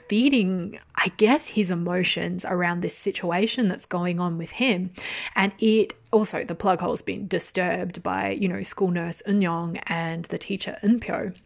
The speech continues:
Um, so this, like, massive hole just opens up in the ground, like, near this confession, the place where the confession is happening. And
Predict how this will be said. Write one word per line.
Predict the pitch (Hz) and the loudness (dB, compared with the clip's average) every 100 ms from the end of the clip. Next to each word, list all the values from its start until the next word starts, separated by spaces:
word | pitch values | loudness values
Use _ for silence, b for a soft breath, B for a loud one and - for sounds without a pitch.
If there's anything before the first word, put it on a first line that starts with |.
| _ - _ _ _ _ _ - - | _ -20 _ _ _ _ _ -8 0
Um, | 202 190 180 B B | 2 0 -2 B B
so | - - 208 196 190 196 - - | -8 -2 2 4 6 6 2 -2
this, | 226 - | -2 0
like, | 190 185 196 | -2 -2 2
massive | 220 311 262 | 2 2 0
hole | - 190 185 196 190 - - - - | 2 4 6 4 -2 -6 -16 -8 -2
just | 180 | -2
opens | - 185 180 185 | 2 4 4 2
up | 170 160 185 | 0 0 0
in | |
the | 180 | 0
ground, | 175 175 170 180 175 190 | 2 2 2 2 -2 -2
like, | 170 165 - | -2 -2 2
near | 196 185 175 | 4 4 2
this | 175 - | -2 -8
confession, | - 185 175 - - | -6 -2 -2 -4 -4
the | 170 | -6
place | - 170 - | -4 -4 -2
where | 180 | -6
the | |
confession | 175 180 - 175 - 180 | -4 -4 -2 -2 0 -2
is | 175 | 0
happening. | - 175 185 180 180 | 0 0 -2 -2 -2
And | 175 | -4